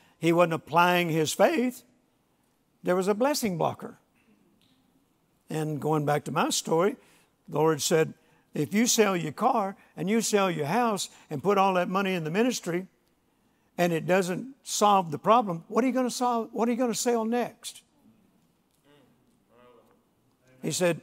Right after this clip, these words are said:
"It's not, it's not what is the problem, it's who is the problem."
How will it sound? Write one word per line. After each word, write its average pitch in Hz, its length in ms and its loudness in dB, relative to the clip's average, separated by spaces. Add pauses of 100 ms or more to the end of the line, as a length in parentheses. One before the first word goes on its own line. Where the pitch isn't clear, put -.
"It's - 260 -4
not, 226 300 2 (760)
it's 165 220 -6
not 202 300 0 (520)
what 196 360 2
is 170 220 -2
the 139 100 -8
problem, 165 440 2
it's 170 240 -4 (140)
who 214 380 0
is 156 200 -2
the 135 80 -10
problem." 131 460 -6